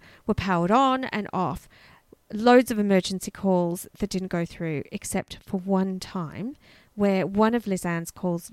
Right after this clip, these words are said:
did connect for a couple of seconds and then it was disconnected.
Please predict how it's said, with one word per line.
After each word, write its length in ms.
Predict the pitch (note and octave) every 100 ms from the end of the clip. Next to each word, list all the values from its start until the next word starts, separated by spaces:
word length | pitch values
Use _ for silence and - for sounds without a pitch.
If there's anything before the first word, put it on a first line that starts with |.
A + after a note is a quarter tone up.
| -
did 240 | - F#3+ -
connect 400 | G3 E3+ - -
for 120 | F#3
a 40 |
couple 300 | - F#3 F3
of 80 | E3+
seconds 640 | - D#3+ - D4+ F4+ - - _ - - - _ _ -
and 260 | A3+ G#3+ F#3+
then 140 | F#3+
it 80 | -
was 140 | F#3+
disconnected. 840 | - F3 - F3+ E3 - F#3 D#3